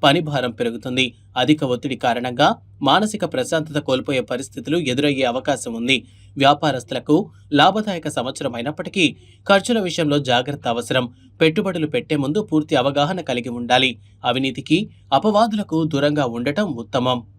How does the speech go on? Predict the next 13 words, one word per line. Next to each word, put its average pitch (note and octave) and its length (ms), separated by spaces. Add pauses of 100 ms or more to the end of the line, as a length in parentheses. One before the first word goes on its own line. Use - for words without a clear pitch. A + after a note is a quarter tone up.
(840)
నెలలు D3 400
వారీ D#3 420
ఫలితాలు. B2 500 (640)
ఏప్రిల్ F#3+ 440
రెండు D3 200
వేల D3+ 160
ఇరవై B2 280
ఐదు. A#2+ 380 (320)
ఏప్రిల్లో F3+ 460
కన్యరాశి D#3 520
వారికి C#3 300
కొత్త D3+ 300
అవకాశాలు, C3 640